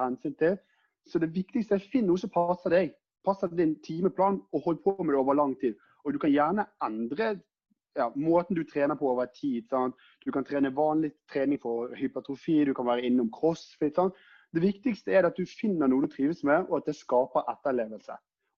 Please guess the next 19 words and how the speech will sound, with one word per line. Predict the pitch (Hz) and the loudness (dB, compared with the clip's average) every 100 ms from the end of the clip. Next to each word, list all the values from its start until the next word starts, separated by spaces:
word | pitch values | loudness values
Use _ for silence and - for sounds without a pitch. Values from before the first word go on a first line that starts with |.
| - | 0
Og | 160 170 | 0 2
som | 185 | 2
du | 190 | 4
også | 185 - | 2 0
sier, | 160 151 | 2 2
at | - | 0
ikke | 196 254 220 | -4 -2 0
helt | 196 185 | 0 2
inn | 202 | 0
bare | 160 180 | 0 0
tenk | - 185 170 - | 0 -2 -2 -2
på | 127 123 123 127 117 | 2 4 2 -2 -6
the | 135 | -2
end | 151 123 | 0 0
goal, | 120 143 180 | 0 -2 0
men | 170 | -2
også | 202 | -4
tenk | 202 | -6
på | 196 | -6